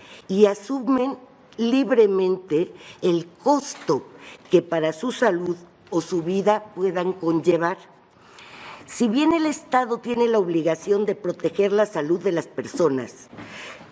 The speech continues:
cuando se trata de personas adultas plenamente autónomas, ello no puede hacerse en contra de su voluntad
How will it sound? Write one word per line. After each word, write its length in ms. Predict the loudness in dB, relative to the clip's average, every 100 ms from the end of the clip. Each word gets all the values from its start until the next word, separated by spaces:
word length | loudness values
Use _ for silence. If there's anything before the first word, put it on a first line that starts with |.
| -2
cuando 320 | 2 2 0
se 200 | 0 0
trata 440 | 0 0 -2 0 0
de 140 | 0
personas 680 | -2 -6 -2 -2 0 -2 -2
adultas 720 | -2 -2 -4 -4 -6 -6 -10 -6
plenamente 960 | 2 4 6 4 2 0 0 0 0 0
autónomas, 880 | 0 -2 0 2 2 2 -2 -6 -12 -20 -18 -18 -8 -2
ello 260 | 0 2
no 120 | 0
puede 380 | -2 2 2 2
hacerse 460 | -4 0 0 0 -2
en 80 | -2
contra 480 | 0 -2 0 -2
de 120 | 0 -4
su 180 | -6
voluntad 680 | -2 0 2 0 -2 -2 -2